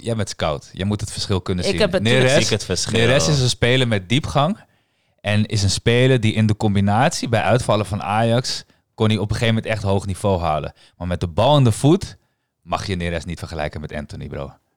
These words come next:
Speaker 1: Daar k-, daar mag je echt niet
Speaker 2: Maar
Speaker 1: aan
Speaker 2: ik
Speaker 1: beginnen.
Speaker 2: denk qua, qua ervaring, zeg maar, dat Neres wel iets verder is dan Anthony. Maar inderdaad, zoals je net al zei, qua talent, oké, dan is
Speaker 1: En
Speaker 2: Anthony
Speaker 1: ook als je
Speaker 2: wel
Speaker 1: kijkt
Speaker 2: beter.
Speaker 1: naar de prestaties in de nationale ploeg bij Brazilië.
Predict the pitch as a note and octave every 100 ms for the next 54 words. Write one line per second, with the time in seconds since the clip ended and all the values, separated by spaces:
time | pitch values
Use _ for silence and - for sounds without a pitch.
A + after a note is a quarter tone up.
0 | _ D#2 - - F#2 F#2+ - - - F2+
1 | E2+ F2+ A2+ A#2 - G#2 G2 - G2 F#2
2 | G2 G2 F2+ F2+ F#2+ A2 A#2+ G#2+ A2+ A#2
3 | A2+ G2 G2 G2+ G#2 G2 F#2+ - G2 -
4 | F#2 F#2+ F#2+ F2+ F2 E2+ F2 G2 A2 F2+
5 | F#2+ F#2 F2+ E2+ F2 - E2+ E2+ E2+ -
6 | E2+ F2 - E2+ F2 E2+ F2 F2+ D#2+ -
7 | E2 E2+ E2+ D#2+ A2 C3 C#3 C3+ C3 A#2+
8 | C3 A#2+ A#2+ A#2+ - G#2 A2+ A#2 G#2+ G#2
9 | G#2 G2+ G#2+ G2 G2 G2+ F#2+ - F#2 F#2
10 | - G2 G2+ A#2